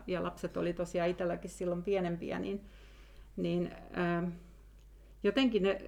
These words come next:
ne on silloin tosi ajankohtaisia. Eli silloin kun on omia lapsia, niin sitä miettii justiin niitä asioita, mitä siinä kaupungissa on ja, ja miten haluaisi hyvän kaupungin ja miten se, niin silloin sinne vaikuttamiseen niin on semmoista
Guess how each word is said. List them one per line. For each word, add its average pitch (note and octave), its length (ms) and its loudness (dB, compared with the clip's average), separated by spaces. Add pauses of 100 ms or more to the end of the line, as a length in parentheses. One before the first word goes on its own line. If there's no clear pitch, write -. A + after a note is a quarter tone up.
ne G#3+ 200 4
on G3 120 4
silloin A#3 280 4
tosi C4 260 0
ajankohtaisia. F3+ 840 0
Eli G3 120 -2
silloin G3 340 0
kun G3+ 320 -2
on A3+ 160 2
omia A#3 360 4
lapsia, G3+ 420 -2
niin F3+ 120 0
sitä F#3 240 -2
miettii F#3+ 500 0
justiin F3+ 380 -4
niitä F3 240 -2
asioita, F3 440 -2
mitä F3+ 220 -2
siinä E3+ 220 -4
kaupungissa F3 720 -2
on - 180 -4
ja, F#3 140 -6 (460)
ja E3 80 -2
miten F3+ 280 2
haluaisi E3 480 0
hyvän E3 260 -2
kaupungin E3 600 -6
ja E3+ 60 -4
miten E3+ 280 -2
se, E3 120 -6 (460)
niin E3+ 180 -2
silloin F#3 280 4
sinne F3+ 220 2
vaikuttamiseen E3+ 840 0
niin E3+ 180 -2
on E3+ 140 0
semmoista F3+ 300 -4